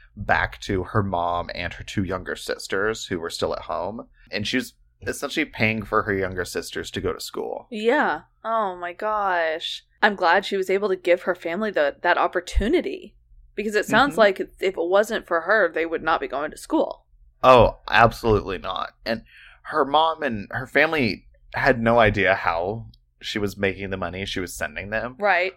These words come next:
Speaker 1: But she was making enough that she was living a good life. You know, she was able to pay for all of the, her medical procedures while she was transitioning. She was able to support her family. So I'm like,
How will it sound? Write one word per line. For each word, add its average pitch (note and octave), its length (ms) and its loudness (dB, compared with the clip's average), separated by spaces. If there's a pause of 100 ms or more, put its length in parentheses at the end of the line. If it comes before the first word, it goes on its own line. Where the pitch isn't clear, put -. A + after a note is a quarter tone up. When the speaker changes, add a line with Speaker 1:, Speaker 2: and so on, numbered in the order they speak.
Speaker 1:
But F#2+ 540 4 (280)
she - 220 -2
was B2 160 -4
making C3 340 0
enough A2+ 320 2
that - 160 -6
she - 180 -8
was C3 180 -10
living F#2 240 -4
a D#3+ 60 -8
good - 300 -6
life. D#2+ 520 -2
You G2 140 -8
know, F2 120 -6
she - 160 -4
was A2 200 -4
able G2 360 0 (160)
to E2+ 240 -6
pay G2+ 360 -4
for F2 560 -4
all E2 140 -10
of E2 140 -12
the, E2 340 -4 (220)
her A2 160 -4
medical G2+ 400 0
procedures F#2 520 -8
while E2 120 -8
she - 120 -10
was - 160 -12
transitioning. A#2+ 880 -8
She - 160 -8
was E2 160 -10
able E2+ 240 -8
to F2+ 80 -16
support - 440 -8
her F2 140 -8 (100)
family. A2+ 600 -2 (220)
So - 180 -14
I'm A#2 100 -8
like, G#2 260 -2